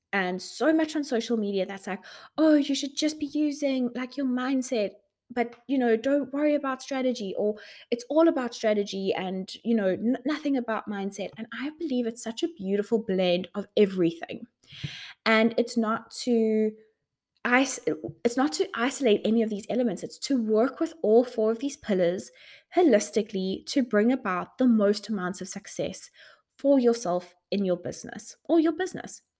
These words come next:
I highly believe in having a strategy. So that is pillar number one.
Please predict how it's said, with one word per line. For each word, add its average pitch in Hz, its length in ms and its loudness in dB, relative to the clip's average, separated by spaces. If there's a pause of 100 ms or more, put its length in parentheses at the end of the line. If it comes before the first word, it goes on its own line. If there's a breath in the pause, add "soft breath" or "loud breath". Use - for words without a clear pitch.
(1160 loud breath)
I 277 120 4
highly 269 420 4
believe 233 340 2
in 208 80 -2
having 185 320 -2
a 190 60 -4
strategy. - 420 -6
So - 160 -4
that 247 160 2
is 302 120 0
pillar 226 320 2
number 196 340 -4
one. 190 400 -6